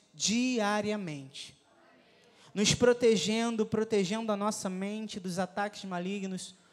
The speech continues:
usando a palavra como arma para repelir todos os sofismas que tentarem se instalar na nossa mente, no nosso coração.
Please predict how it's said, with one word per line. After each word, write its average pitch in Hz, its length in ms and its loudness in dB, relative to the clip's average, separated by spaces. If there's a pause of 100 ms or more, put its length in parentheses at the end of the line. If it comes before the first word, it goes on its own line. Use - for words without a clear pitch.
(200)
usando 226 380 4
a 233 40 6
palavra 226 460 6
como 226 300 -2
arma 226 460 0
para 220 220 2
repelir 233 720 0
todos 254 500 2
os 247 120 -2
sofismas 226 760 -4 (260)
que 240 140 0
tentarem 285 800 2
se 262 160 -4
instalar 240 580 0
na 226 140 -2
nossa 226 300 -2
mente, 220 460 -6
no 202 120 -4
nosso 214 280 -4
coração. 196 640 -6